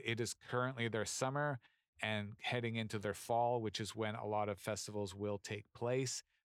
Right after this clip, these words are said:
Perfect temperature across the country. And I'm really excited. I know that travel restrictions prohibit us from going down there.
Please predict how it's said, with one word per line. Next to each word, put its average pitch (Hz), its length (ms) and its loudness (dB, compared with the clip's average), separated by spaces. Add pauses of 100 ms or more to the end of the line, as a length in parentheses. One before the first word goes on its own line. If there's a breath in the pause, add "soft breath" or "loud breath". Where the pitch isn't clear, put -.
Perfect 120 500 0
temperature 120 640 2 (180 loud breath)
across - 640 0 (160)
the 101 80 -8
country. 151 680 0 (220 loud breath)
And 117 300 0
I'm 135 220 2
really 165 220 6
excited. 143 520 2
I 123 160 4
know 135 220 4
that 123 160 2
travel 123 340 2
restrictions 120 580 0
prohibit 117 440 0
us 113 160 2
from 110 180 -6
going 107 240 0
down 104 240 0
there. 131 240 2